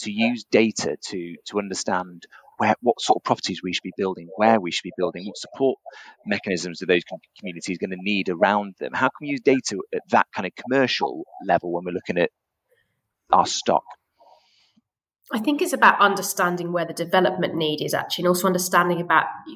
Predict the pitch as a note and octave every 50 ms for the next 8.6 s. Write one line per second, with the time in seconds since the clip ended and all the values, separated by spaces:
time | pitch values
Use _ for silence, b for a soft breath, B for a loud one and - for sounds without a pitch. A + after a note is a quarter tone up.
0 | - F#3 F3 E3+ F3 F3 - - G3 F3+ F3+ - - G#3+ G3 F#3+ F#3+ G3+ G3+ G#3
1 | - - - F#3+ F#3 F#3+ G3 F3+ F3+ F3+ F3+ - - E3 F3 F3+ F3+ G3+ G#3+ G#3+
2 | - - - G#3+ G#3+ G#3+ - - - F#3+ - G#3 G#3+ - C4 C4 C#4 C4+ - A3
3 | G#3 G3 G3 G3 G3+ G3 - - G3+ F#3 F3+ F3+ F3+ F3+ F3+ F3 E3 D3+ - -
4 | - b b b b b b _ _ _ _ _ _ - G3 F#3+ F#3 F3+ E3+ F3
5 | F3 F3 F#3 F#3 F3 - - - - - - - - - - F3+ F#3 F3+ F3+ F3
6 | F3+ - E3+ - - E3+ E3+ - F3 F3 F#3+ F3+ F3+ F#3 F#3 F3+ F3 E3+ E3 F3+
7 | F3 - - F3 - - F3+ - - F#3+ F3+ E3+ E3 F3+ - - G3+ - - -
8 | - - - - - - - - - - -